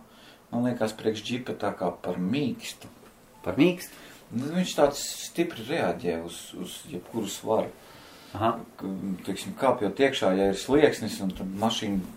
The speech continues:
Speaker 1: mm, sasvarās pa divdesmit centimetriem.
Speaker 2: <laughs>
Speaker 1: Tā, tā, tā interesanti, bet, nu, brauciens viņam mīksts, maigs. Vecie divi pieci motori, kurš,
Speaker 2: Dīzeļi,
Speaker 1: kur-,
Speaker 2: jā.
Speaker 1: dīzels, kur, kuram tur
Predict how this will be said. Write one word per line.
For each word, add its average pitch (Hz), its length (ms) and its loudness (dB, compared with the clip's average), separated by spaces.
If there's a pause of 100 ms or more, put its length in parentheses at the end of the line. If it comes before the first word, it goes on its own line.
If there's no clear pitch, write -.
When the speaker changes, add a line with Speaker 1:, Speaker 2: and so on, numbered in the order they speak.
(120)
Speaker 1:
mm, 110 340 0
sasvarās 101 600 4
pa - 140 -8
divdesmit 98 480 0
centimetriem. 113 640 0
Speaker 2:
<laughs> - 40 -4 (280)
Speaker 1:
Tā, - 1200 6
tā, - 260 2
tā - 260 -2
interesanti, - 680 2
bet, 92 260 0
nu, 110 200 4
brauciens 110 520 2 (120)
viņam 101 340 -4 (360)
mīksts, - 580 0
maigs. 123 420 0 (1200)
Vecie 117 380 2 (120)
divi 120 260 0
pieci - 400 -2
motori, 165 560 2
kurš, - 300 -12 (160)
Speaker 2:
Dīzeļi, 98 340 2
Speaker 1:
kur-, 90 80 0
Speaker 2:
jā. 101 100 0 (220)
Speaker 1:
dīzels, 113 520 0
kur, - 240 -12
kuram 101 420 -6
tur - 200 -12